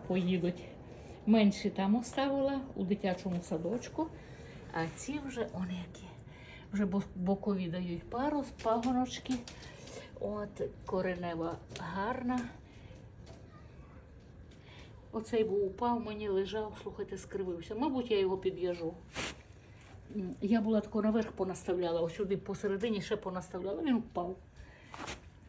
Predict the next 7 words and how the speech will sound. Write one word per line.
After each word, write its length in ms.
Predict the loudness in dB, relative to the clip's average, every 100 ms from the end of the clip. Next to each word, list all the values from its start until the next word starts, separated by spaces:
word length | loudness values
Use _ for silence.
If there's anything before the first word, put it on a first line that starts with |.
| -20 -20 -20 -20 -20 -20 -20 -20 -20 -20 -18
Що, 180 | -6 -6
красунчики 760 | -2 -6 -2 0 0 -2 -4 -2
мої? 380 | -2 -2 -6 -8 -16 -20 -20 -20 -20 -20 -20 -20 -20 -16 -8
Мої 420 | -6 -2 0 0
такі 280 | -2 -2 -4
красунчики. 1160 | -2 -4 0 0 2 6 6 6 2 0 -2 -6 -12 -20 -20 -20 -20 -20 -20 -20 -20 -20 -20 -20 -20 -20 -20 -20 -20 -20 -20 -20 -18 -18 -18 -18 -18 -18 -20 -20 -20 -20 -16
Бачите. 380 | -14 -14 -14